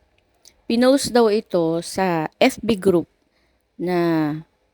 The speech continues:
may pangalan na Philippines and Pakistan Best Friends Forever. Definitely, ah, hindi si O F W na babae ang nag-post nito doon.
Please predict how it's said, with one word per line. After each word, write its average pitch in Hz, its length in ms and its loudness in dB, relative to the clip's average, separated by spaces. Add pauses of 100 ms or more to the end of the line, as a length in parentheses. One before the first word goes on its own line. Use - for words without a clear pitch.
(220)
may 180 160 -4
pangalan 165 560 2
na 170 80 -2
Philippines 214 640 -2
and 175 240 -4
Pakistan 170 720 -2 (320)
Best 180 640 0
Friends 170 560 -2
Forever. 139 720 -2 (560)
Definitely, 240 720 2
ah, 190 160 4
hindi 208 240 -4
si - 160 -6
O 160 240 4
F 180 160 0
W 175 400 2
na 175 80 0
babae 156 320 0
ang 147 160 0
nag-post 160 560 -2
nito 151 160 0
doon. 139 560 -2